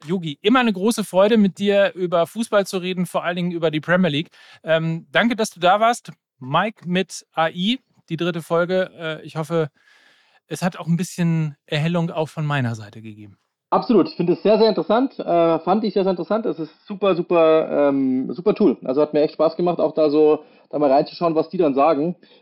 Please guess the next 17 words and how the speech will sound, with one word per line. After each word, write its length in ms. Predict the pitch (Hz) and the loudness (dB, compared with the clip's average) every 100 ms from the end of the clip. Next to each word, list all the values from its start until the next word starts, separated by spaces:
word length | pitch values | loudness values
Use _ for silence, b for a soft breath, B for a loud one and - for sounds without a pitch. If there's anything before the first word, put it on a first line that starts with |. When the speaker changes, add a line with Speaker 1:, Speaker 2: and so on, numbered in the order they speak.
| - | -6
Speaker 2:
Mega 220 | 151 160 | 0 2
interessant. 380 | 151 143 151 127 | 2 0 -2 -2
Deswegen 300 | 123 139 139 | -2 -4 -2
vielen, 240 | 170 175 | -2 -2
vielen 140 | 170 156 | 0 0
Dank 180 | 165 | 0
für 100 | 170 | 0
die 80 | 156 | 2
Einladung. 560 | 139 175 180 180 185 185 | 2 4 4 4 2 -2
Vielen 220 | - 165 | -4 -2
Dank 180 | 156 156 | 0 -2
für 80 | 160 | -4
das 320 | 147 - - | -4 -8 -6
mega, 280 | 147 156 151 | -2 0 2
mega 200 | 147 147 | 2 0
Gespräch. 420 | 135 - 170 - | -2 0 -2 2
Und 360 | 170 208 - | 2 2 -2